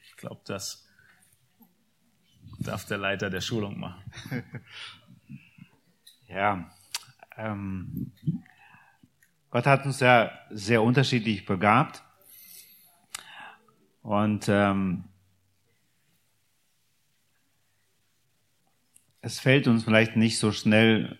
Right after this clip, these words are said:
Speaker 2: auf oder wir denken, aber ich, äh, könnte nie,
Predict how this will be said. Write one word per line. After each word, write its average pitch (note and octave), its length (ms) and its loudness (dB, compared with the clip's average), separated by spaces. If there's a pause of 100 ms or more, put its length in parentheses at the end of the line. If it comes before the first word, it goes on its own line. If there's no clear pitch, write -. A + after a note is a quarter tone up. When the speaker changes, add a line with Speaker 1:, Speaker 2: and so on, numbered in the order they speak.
Speaker 2:
auf G#2 380 2
oder G2 300 2
wir G2+ 120 0
denken, G2+ 480 2 (400)
aber G2 260 4
ich, - 360 -2
äh, C#2 240 -6 (220)
könnte A2 320 6
nie, A2 560 8